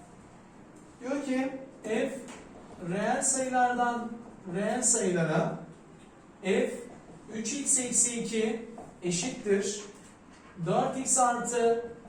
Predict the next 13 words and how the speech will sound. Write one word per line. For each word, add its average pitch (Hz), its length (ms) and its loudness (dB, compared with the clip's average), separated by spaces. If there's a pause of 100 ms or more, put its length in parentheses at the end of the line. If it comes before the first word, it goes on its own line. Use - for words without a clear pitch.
(240)
üç - 480 -2 (260)
fonksiyonu 202 580 0
veriliyor. 170 500 4 (640)
Buna 233 280 0
göre 226 560 2 (220)
f 180 100 -2
iki 262 580 -2 (1400)
eksi 196 640 4 (220)
f'in 208 400 0
tersi 240 720 2
üç - 540 -2 (460)
ifadesinin 185 800 2
karşılığı 202 760 2